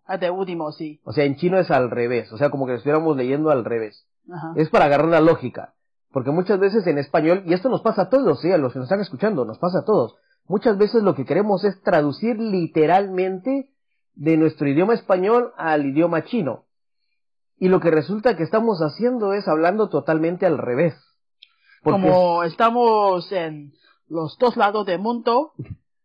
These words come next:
Speaker 1: <laughs> literalmente,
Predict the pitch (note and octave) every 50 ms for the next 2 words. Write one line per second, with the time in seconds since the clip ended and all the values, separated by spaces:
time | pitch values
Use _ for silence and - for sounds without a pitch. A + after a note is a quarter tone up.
0 | _ _ - - - - A3+ G#3 - - - A#3+ - - - - - _ _ -
1 | - - A#3 A3+ F3+ - - _ - G3+ A3+ - _ _ _ _ _ _ _ -
2 | A3 F#3+ G3+ G3 G#3 A3+ A3+ G3+ G3 G3 F#3 G3+ G#3+ A3+ D4 D#4+ _